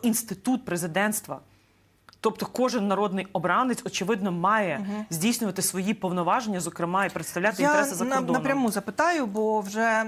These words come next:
Speaker 2: не раз я чула, так би мовити, коли камери вимикалися, мені кажуть, що насправді західні партнери не вимагають ніяких виборів під час війни, ніякої зміни там
Speaker 1: Не
Speaker 2: в оф-,
Speaker 1: вимагають.
Speaker 2: в Офісі Президента. Вони розуміють, що Офіс Президента зараз перейняв на себе майже всі повноваження уряду,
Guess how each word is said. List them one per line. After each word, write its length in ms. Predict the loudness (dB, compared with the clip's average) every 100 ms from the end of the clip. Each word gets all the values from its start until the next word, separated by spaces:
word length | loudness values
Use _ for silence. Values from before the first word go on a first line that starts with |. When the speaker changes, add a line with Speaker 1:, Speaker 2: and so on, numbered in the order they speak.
| -2
Speaker 2:
не 160 | -2
раз 280 | 0 0 0
я 160 | -2 0
чула, 360 | -2 0 0
так 180 | 0 -4
би 80 | -4
мовити, 360 | -4 -4 -4 -6
коли 400 | -6 -4 -4 -4
камери 340 | -4 -4 -4
вимикалися, 560 | -6 -6 -4 -4 -6 -8
мені 220 | -8 -8
кажуть, 260 | -8 -8
що 340 | -10 -6 -4 -4 -8 -14 -6
насправді 500 | -6 -2 -2 -2 -4
західні 380 | -6 -8 -8 -4
партнери 500 | -6 -4 -4 -4 -4
не 160 | -6
вимагають 580 | -6 -6 -6 -6 -8 -8
ніяких 420 | -8 -8 -10 -10
виборів 340 | -8 -8 -8 -8
під 200 | -12 -8
час 320 | -8 -8 -8
війни, 260 | -8 -6
ніякої 540 | -6 -6 -8 -10 -8 -8
зміни 380 | -8 -8 -6 -6
там 140 | -2
Speaker 1:
Не 80 | 2
Speaker 2:
в 40 | 4
оф-, 40 |
Speaker 1:
вимагають. 320 | 2 2 2
Speaker 2:
в 20 |
Офісі 280 | 0 -2 -6
Президента. 680 | -6 -8 -8 -6 -4 0 -2 -2 -12 -10 -6
Вони 340 | 0 2 4
розуміють, 640 | 2 0 0 0 -2 -2 -2
що 340 | -2 2 2
Офіс 360 | 2 0 -2 -2
Президента 540 | -2 -2 0 0 0
зараз 240 | -2 -2 -2
перейняв 460 | -4 -4 -2 -4
на 120 | -4
себе 220 | -6 -6 -4
майже 240 | -6 -6
всі 180 | -8 -8
повноваження 760 | -8 -8 -6 -6 -6 -6 -6
уряду, 520 | -2 0 0 0 -2